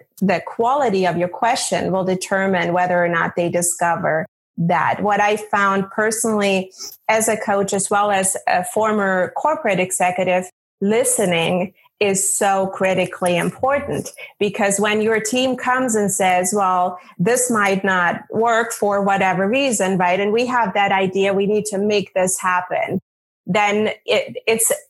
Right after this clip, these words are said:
and I'm not saying, you know, let's say no to everything, right? But really understanding and listening to the people that are the experts, because we can't be the expert on everything. In, in my opinion, as a leader, you bring in the experts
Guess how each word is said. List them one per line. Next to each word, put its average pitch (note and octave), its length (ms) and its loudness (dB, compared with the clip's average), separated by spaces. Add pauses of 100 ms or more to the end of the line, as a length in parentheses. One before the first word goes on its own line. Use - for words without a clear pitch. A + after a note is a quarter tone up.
(260)
and A3 120 0
I'm A3+ 160 0
not G#3 220 0
saying, G#3 380 0
you G3 60 0
know, F#3 160 2
let's F3+ 300 0
say F3+ 160 2
no A3 280 0
to - 260 -2
everything, F3 560 -2
right? G3+ 220 0
But G#3+ 140 0
really C#4 420 0
understanding G3 1300 0 (1040)
and G#3 200 0
listening A3 640 0
to G#3 140 -2
the F#3 100 2
people A3+ 340 -2
that F#3+ 220 2
are F#3+ 180 2
the F#3 200 0
experts, F#3+ 800 -2
because G3 600 -2 (320)
we D4 100 -2
can't C#4+ 320 -2
be F3+ 140 0
the F3 160 0
expert F3+ 440 -2
on F3 200 -2
everything. F3+ 720 -2 (440)
In, G#3 160 0
in G#3+ 220 0
my G#3+ 180 2
opinion, G#3 580 2
as G3 280 0
a G3+ 80 0
leader, A3+ 420 2
you G3+ 160 2
bring G#3+ 360 0
in D4+ 260 0
the A3+ 160 2
experts F#3 600 0